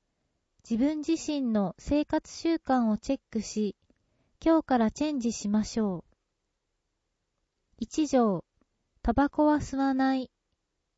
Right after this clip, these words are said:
二条、他人のタバコの煙をできるだけ避ける。タバコを吸っている人は禁煙しましょう。吸わない人も他人のタバコの煙を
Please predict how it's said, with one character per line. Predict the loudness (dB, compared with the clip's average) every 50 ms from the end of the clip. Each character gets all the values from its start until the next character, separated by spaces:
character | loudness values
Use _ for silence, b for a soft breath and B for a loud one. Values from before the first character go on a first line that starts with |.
| _ _ _ _ _ _ _ _ _ _ -8
二 | -6 -4 -2
条、 | 0 2 2 2 2 0 -2 -4 -10 _ _ _ _ _ _ _ _ _ _ _ _ _ _
他 | _ 2 2
人 | 2 2 0 -2 -2 -2
の | -4 -2 -2
タ | 0 0
バ | 2 2 0 0
コ | 0 -2
の | -4 -4 -4
煙 | -4 -4 -4 -2 -2 -2 0 0 2 4 4
を | 4 2 0 -2
で | -4 -6 -4
き | -4 -2 0
る | 0 2
だ | 2 0 0
け | 0 -2
避 | -4 -2 -4 -4
け | -4 -2 -2 0
る。 | 0 0 -2 -2 -6 _ _ _ _ _ _ _ _ _ _ _ _ _ _ _ _ _ _ _ _ _ _ _ _ _ _
タ | -2 0
バ | 2 2 0
コ | 2 2 4 4 4
を |
吸 | 4 2 -2 -6
っ | -8
て | -8 _ _ -2 0 0
い | 0
る | 0 -2
人 | -2 -4 -6 _ 0 0
は | 2 2 0 -2 -4 -10 _
禁 | -8 -4 -4 -2 -2 0
煙 | 0 0 -2 -2 -4
し | -6 -6 -6
ま | -4 -4 -4
し | -4 -2 -2
ょ | 0 0 -2 -4
う。 | -6 -8 _ _ _ _ _ _ _ _ _ _ _ _ _ _ _ _ _
吸 | -8 -2 0
わ | 0 2 2
な | 0 0 -2 -2
い | -4
人 | -6 -8 -6 -6 -4 -2
も | 0 0 0 0 -2 -4 _ _ _ _ _ _ _ _
他 | 0 2 2
人 | 4 2 0 0 -2
の | -2 -2 0
タ | 0 0
バ | 2 0 0
コ | 0 0 -2
の | -2 -2 -4
煙 | -4 -4 -2 0 0 0 0 0 2 2 2
を | 2 2 0